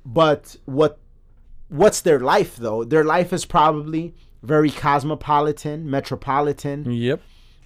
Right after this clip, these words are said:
Speaker 1: They probably overpay for some shoebox apartment in some big city
Speaker 2: Yeah.
Speaker 1: with roommates. Like, the lifestyle is, is, is very different than what the average everyday American lives.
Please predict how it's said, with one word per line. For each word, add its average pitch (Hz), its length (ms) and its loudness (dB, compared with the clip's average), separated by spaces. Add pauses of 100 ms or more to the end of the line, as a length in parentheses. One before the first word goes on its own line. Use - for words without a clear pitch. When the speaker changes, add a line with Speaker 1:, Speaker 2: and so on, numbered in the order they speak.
(120)
Speaker 1:
They 143 100 2
probably 151 420 -2
overpay 156 600 0
for 143 220 -4
some 143 260 -4
shoebox 151 600 0
apartment 151 640 0
in 123 100 -2
some 143 280 -4
big 143 280 0
city 156 520 -2
Speaker 2:
Yeah. 123 200 -2 (200)
Speaker 1:
with 147 180 2
roommates. 156 720 0
Like, 151 260 -2 (260)
the 156 160 4
lifestyle 160 1200 4 (480)
is, 139 460 0
is, 139 420 0
is 135 240 -2
very 156 760 0 (1400)
different 160 640 2
than 143 300 -2
what 143 240 0
the 131 240 -6
average 151 480 0
everyday 139 460 -2
American 131 840 -4
lives. 120 440 2